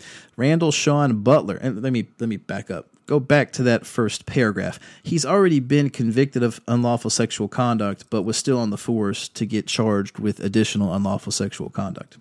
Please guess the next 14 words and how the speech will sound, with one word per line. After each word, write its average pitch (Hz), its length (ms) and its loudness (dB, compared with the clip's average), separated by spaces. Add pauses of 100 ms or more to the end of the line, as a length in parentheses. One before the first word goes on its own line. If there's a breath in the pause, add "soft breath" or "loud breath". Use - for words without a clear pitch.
(160)
Sorry. - 260 -8 (540 loud breath)
Uh, 113 180 4
Randall 196 320 6
Sean 151 440 4
Butler 117 420 2 (260 loud breath)
turned 117 220 0
himself 107 420 0
in 120 160 0
on 107 100 0
January 113 420 2
twenty-fourth 117 800 -2
for 127 220 -2
a 143 160 4
new 139 480 2